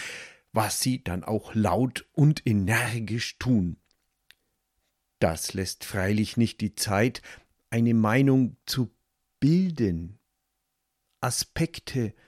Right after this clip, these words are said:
sorgfältig abzuwägen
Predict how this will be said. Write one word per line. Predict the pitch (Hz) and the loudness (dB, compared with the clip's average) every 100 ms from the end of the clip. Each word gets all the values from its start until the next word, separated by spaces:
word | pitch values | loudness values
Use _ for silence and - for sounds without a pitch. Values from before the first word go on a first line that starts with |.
| _ | _
sorgfältig | - - 123 127 147 - - 127 127 - 117 - - - | -10 -2 2 2 0 -2 -2 0 0 0 -4 -4 -12 -8
abzuwägen | 147 - - - 127 127 127 123 131 | -8 -8 -6 -2 2 4 4 4 2